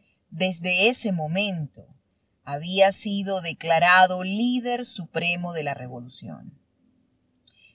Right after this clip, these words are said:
El banquete era preparado por decenas de invitados, entre ellos los cuatro hijos reconocidos que tuvo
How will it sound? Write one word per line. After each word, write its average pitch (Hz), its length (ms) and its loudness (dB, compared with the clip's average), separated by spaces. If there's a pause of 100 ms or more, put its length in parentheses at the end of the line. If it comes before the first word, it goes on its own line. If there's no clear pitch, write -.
El 147 120 -10
banquete 196 680 4
era 214 140 8
preparado 180 600 6
por 180 180 -6
decenas 233 500 -2
de 214 80 -4
invitados, - 800 -10
entre 147 480 -6
ellos 202 340 -2
los 175 260 -10
cuatro 226 680 6
hijos 208 480 -8 (100)
reconocidos 147 960 -8
que 143 160 -14
tuvo 185 520 0